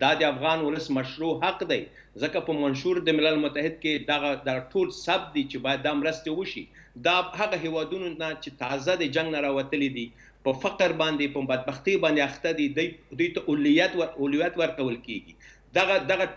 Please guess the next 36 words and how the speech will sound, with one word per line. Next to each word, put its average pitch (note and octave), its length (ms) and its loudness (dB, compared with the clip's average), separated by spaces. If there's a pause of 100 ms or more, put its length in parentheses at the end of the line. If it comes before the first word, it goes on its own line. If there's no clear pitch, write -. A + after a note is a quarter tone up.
ټول A3+ 340 0
مشکلات F3+ 560 0
همدغسې، F3 540 -2
دغه E3 300 0
عجولانه، D3 580 -2 (400)
دغسې E3+ 500 -2 (120)
خبرې E3 360 -2
چې - 140 -8 (120)
حتی D#3 300 -2 (100)
دوی E3 220 -2
اوس C#3+ 240 -6
ته F3 100 -2
نه G3 80 -2
ملل D3+ 320 2
متحد F3 340 -4
نه G#3+ 100 -4
وایي. G#3+ 220 -2 (440)
وخت G3+ 280 2
چې G3 220 2 (160)
یو C#3 280 6
استاد، D3+ 560 2 (100)
یو C#3 140 -2
شاګرد D3+ 560 0
ته F3+ 100 -4
وایي G3 180 -2
چې D#3+ 120 -10
ستا F3+ 320 -6
دغه F3+ 320 -4 (140)
عمل E3+ 340 -2
غلط F#3 420 2
دی، G2 100 -8 (480)
نو E3 100 -4
دا F3+ 160 2
شا-، F#3 320 -2
شاګرد F#3 400 -2
ولې B3 200 0